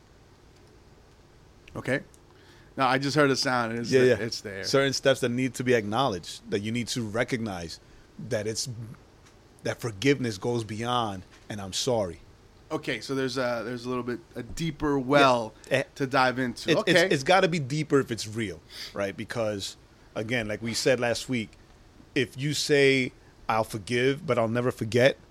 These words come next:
Speaker 2: then you haven't truly forgiven.
Speaker 1: Correct.
Speaker 2: Right? Because
Speaker 1: So I'm like an elephant.
Speaker 2: because, you know, the pain is still there.
Speaker 1: I don't forget.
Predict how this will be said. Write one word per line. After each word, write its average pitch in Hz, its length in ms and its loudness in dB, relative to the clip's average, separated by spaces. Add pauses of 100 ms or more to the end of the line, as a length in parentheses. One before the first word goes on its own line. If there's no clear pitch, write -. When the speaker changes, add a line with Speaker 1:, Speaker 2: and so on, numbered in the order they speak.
(440)
Speaker 2:
then 117 360 -2
you 131 140 0
haven't 120 280 0
truly 110 280 -4
forgiven. 101 400 -8 (280)
Speaker 1:
Correct. - 500 2 (240)
Speaker 2:
Right? 98 160 -6
Because 95 600 -6 (240)
Speaker 1:
So - 140 0
I'm 110 80 4
like 113 160 2
an 131 100 6
elephant. 113 460 2
Speaker 2:
because, 104 300 -6 (320)
you 143 80 0
know, 107 100 -2
the 101 100 -4
pain 113 300 -4
is 95 80 -8
still 104 240 -6
there. 123 200 2
Speaker 1:
I 123 80 6
don't 101 220 -6
forget. 107 320 -12